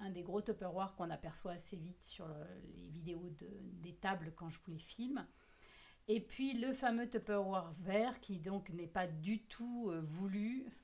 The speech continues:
pour la blague. Euh, je l'ai depuis une éternité, je savais même pas que Casquette Verte existait. Donc, euh, c'est juste qu'il y a quelques années, j'ai décidé de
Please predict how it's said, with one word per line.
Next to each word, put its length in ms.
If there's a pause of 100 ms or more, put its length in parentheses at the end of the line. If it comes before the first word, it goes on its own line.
(120)
pour 160
la 120
blague. 540 (560)
Euh, 720
je 160
l'ai 200
depuis 280
une 60
éternité, 520
je 60
savais 220
même 220
pas 100
que 60
Casquette 340
Verte 240
existait. 540
Donc, 260
euh, 160
c'est 180
juste 360
qu'il 180
y 20
a 40
quelques 400
années, 340 (460)
j'ai 180
décidé 560
de 360